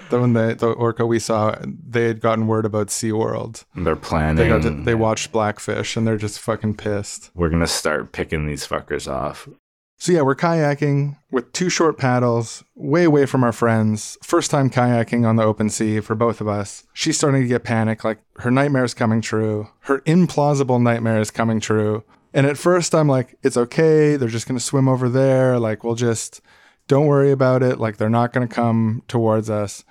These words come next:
Speaker 1: And she's like, "Sean, they're coming right towards us. Like, they're coming directly for us." And it's true. There's definitely, like, two different fins coming towards us. And we found out later from our friends ahead that there'd been three. There was a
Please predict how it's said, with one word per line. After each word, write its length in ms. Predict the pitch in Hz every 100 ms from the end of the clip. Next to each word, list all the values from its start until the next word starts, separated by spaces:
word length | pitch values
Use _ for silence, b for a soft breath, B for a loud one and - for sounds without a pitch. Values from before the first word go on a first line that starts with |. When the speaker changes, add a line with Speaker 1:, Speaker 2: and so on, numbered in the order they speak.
| b b b
Speaker 1:
And 100 | 107
she's 160 | 120 113
like, 160 | 113
"Sean, 380 | - 139 120 110
they're 140 | 117 -
coming 420 | - 147 143 131 120
right 260 | 123 127
towards 500 | - 117 117 113 107
us. 340 | 101 101 113 -
Like, 140 | 120
they're 100 | 117
coming 340 | 110 139 135 127
directly 480 | 117 117 120 120 110
for 300 | 120 117 107
us." 380 | - - - - B B B
And 160 | - 120
it's 160 | 110 -
true. 320 | - 147 110
There's 180 | 110 101
definitely, 460 | 135 - 139 127
like, 380 | 120 113 104 - _
two 220 | - 160 156
different 360 | 135 127 120
fins 400 | - 120 110 98
coming 240 | - 113 110
towards 420 | 113 113 110 104
us. 340 | 104 113 - _ b
And 100 | 127
we 160 | 123 123
found 280 | - 147 147
out 160 | 131 127
later 340 | 123 120 117
from 540 | 107 123 120 110 104 98 -
our 100 | 113
friends 300 | - 127 117
ahead 260 | 110 120 110
that 120 | 101
there'd 120 | 107
been 160 | 104 95
three. 540 | - 127 123 117 107
There 180 | 104 110
was 140 |
a 40 | 104